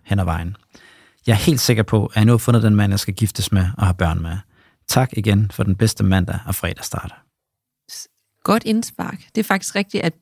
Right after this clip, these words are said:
Speaker 2: øh, <laughs> at vi tidligere, eller der har været en beretning, hvor
Speaker 1: Ja.
Speaker 2: ligesom er blevet konstateret, at, at hun var done med, fordi hun følte, hun ligesom skulle være lærermesteren, og de
Speaker 1: Ja.
Speaker 2: var de nye. Hvad
Speaker 1: Ja.
Speaker 2: ville du tænke, hvis du, øh, mødte en kvinde, der aldrig har været i et forhold før?
Speaker 1: Ja, men jeg har det svært ved det.
Speaker 2: Ja.
Speaker 1: Øhm, jeg, jeg har også, øh, jeg har helt klart forbehold.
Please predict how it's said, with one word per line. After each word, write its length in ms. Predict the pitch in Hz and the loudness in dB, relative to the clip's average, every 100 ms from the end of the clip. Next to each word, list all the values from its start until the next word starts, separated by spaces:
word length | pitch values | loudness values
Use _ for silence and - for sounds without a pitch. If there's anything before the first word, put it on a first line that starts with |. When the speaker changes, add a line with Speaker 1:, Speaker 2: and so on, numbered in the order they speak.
| 160 | -4
Speaker 2:
øh, 160 | 156 - | -4 -2
<laughs> 40 | |
at 120 | 185 185 | -2 -2
vi 120 | 165 | -4
tidligere, 500 | - - 202 190 170 | -2 0 0 0 -4
eller 160 | 160 147 | -6 -6
der 60 | 170 | -4
har 100 | 170 | -2
været 120 | 180 | -4
en 60 | |
beretning, 500 | 185 165 165 - 175 | -4 -4 -4 -2 -4
hvor 100 | 160 120 | 0 0
Speaker 1:
Ja. 100 | - | 0
Speaker 2:
ligesom 220 | 190 190 185 | -2 -2 0
er 20 | |
blevet 140 | 165 | 0
konstateret, 680 | - 170 - 156 220 202 160 | 0 -2 -2 -4 -2 0 0
at, 240 | 151 - _ _ - - _ | -2 -8 _ _ -20 -20 _
at 100 | 175 | 2
hun 100 | 175 | 4
var 80 | 170 | 2
done 300 | 165 160 165 | 2 0 0
med, 480 | 170 160 147 143 151 | 0 2 2 2 0
fordi 120 | 180 | 4
hun 140 | 190 | 4
følte, 260 | - 190 196 | 4 4 4
hun 100 | 185 | 4
ligesom 220 | 175 185 | 4 2
skulle 200 | 160 175 | 2 2
være 240 | 160 143 | 2 2
lærermesteren, 760 | 151 165 175 180 156 - 156 139 | 2 4 4 4 2 2 0 2
og 200 | 151 147 | 2 2
de 60 | |
Speaker 1:
Ja. 60 | 117 | 4
Speaker 2:
var 80 | 165 | 4
de 140 | 180 | 2
nye. 420 | 170 156 147 151 165 - - - | 2 4 4 4 0 -6 -20 0
Hvad 100 | 156 | 4
Speaker 1:
Ja. 60 | 240 | 4
Speaker 2:
ville 140 | 233 | 2
du 40 | 214 | -2
tænke, 220 | 233 226 | 0 0
hvis 140 | 214 | -2
du, 240 | - 214 190 | 0 0 2
øh, 200 | 180 175 | 0 2
mødte 120 | 180 190 | 2 0
en 60 | 190 | 0
kvinde, 220 | 196 190 | 0 0
der 60 | |
aldrig 160 | 196 185 | 0 0
har 40 | |
været 100 | 180 | 0
i 60 | 180 | 0
et 0 | |
forhold 280 | 196 185 185 | 0 -2 -2
før? 120 | - - - | -8 -10 -2
Speaker 1:
Ja, 160 | 113 107 | 0 2
men 80 | |
jeg 100 | 120 | 2
har 100 | 120 | 2
det 80 | 127 | 2
svært 220 | - 123 | 0 -2
ved 80 | 113 | 0
det. 160 | 90 117 110 _ - | -4 -4 -8 _ 2
Speaker 2:
Ja. 200 | 110 104 | 2 4
Speaker 1:
Øhm, 140 | 101 | 2
jeg, 180 | 117 120 | 2 2
jeg 120 | 123 | 2
har 120 | 127 | 2
også, 260 | 120 117 113 | 2 0 0
øh, 120 | 104 | 2
jeg 100 | 110 | 4
har 80 | 117 | 4
helt 260 | 107 156 113 | 4 2 4
klart 220 | 104 90 | 0 0
forbehold. 500 | 104 104 98 95 | 0 0 0 -2